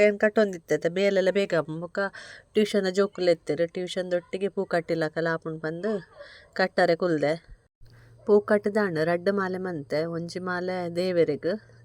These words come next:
ದೇವೆರ್ನ ಸ್ಟ್ಯಾಂಡ್ ಫುಲ್ ಬರ್ಪಿಲಕ. ಬೊಕೊಂಜಿ ಉಂದು ಒಂಜಿ ಮಲ್ಲ ಮಾಲೆ, ಉಂದು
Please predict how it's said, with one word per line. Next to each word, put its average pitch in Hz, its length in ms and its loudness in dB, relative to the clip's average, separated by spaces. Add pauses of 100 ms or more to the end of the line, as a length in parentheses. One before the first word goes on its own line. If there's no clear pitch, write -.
ದೇವೆರ್ನ 160 460 0
ಸ್ಟ್ಯಾಂಡ್ 156 320 -6 (100)
ಫುಲ್ 175 280 -2
ಬರ್ಪಿಲಕ. 147 520 -4 (800)
ಬೊಕೊಂಜಿ 185 580 -4 (200)
ಉಂದು 185 180 -4
ಒಂಜಿ 190 240 -6
ಮಲ್ಲ 185 160 0 (100)
ಮಾಲೆ, 151 260 -2 (160)
ಉಂದು 175 180 -6